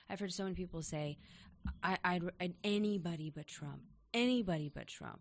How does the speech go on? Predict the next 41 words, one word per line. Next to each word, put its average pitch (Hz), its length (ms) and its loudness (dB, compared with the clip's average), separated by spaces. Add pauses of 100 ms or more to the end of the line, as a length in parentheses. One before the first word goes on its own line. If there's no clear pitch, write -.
(160)
And 156 100 -2
I've 151 180 -2
said 185 280 -2
this 185 180 -6
from 180 160 -4
the 175 80 0
very 185 240 0
start. 175 340 -2
That 180 140 2
would 185 140 -2
be 185 120 0
like 175 200 0
me 175 200 2
being 165 200 0
in 165 100 0
an 165 60 0
abusive 175 400 -2
relationship 175 580 -4
with 160 120 -4
somebody 147 500 -4 (720)
and 180 160 0
saying, 165 280 0
"I 190 160 10
don't 190 220 2
care 170 460 -2 (320)
who 196 240 2
else 165 280 0
is, 156 160 -6
who 170 180 0
else 160 200 0
is 156 120 -6
out 147 240 -4
there. 147 340 -6
I 180 140 6
will 196 80 2
be 175 120 2
with 165 160 0
anybody 185 720 2
but 151 240 -4
this 156 200 -2
guy 127 340 -4